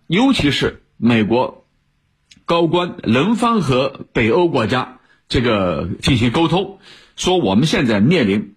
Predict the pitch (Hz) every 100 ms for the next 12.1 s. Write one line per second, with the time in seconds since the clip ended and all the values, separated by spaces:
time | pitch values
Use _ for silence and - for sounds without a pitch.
0 | - 113 117 147 156 113 104 104 151 156
1 | 208 113 - _ 160 202 - 92 - _
2 | _ _ _ - - _ - - 262 139
3 | 101 85 - - - 202 107 - - 104
4 | - 170 208 156 87 71 - _ _ -
5 | - 107 95 131 - 196 - 117 113 110
6 | 139 139 - _ _ _ - - - 247
7 | 240 226 233 - - _ _ _ - 226
8 | 147 104 - - 180 107 - 104 98 104
9 | 120 143 95 - 127 170 190 170 - -
10 | - - 202 208 120 85 - 120 101 -
11 | 143 143 87 69 110 110 165 156 175 -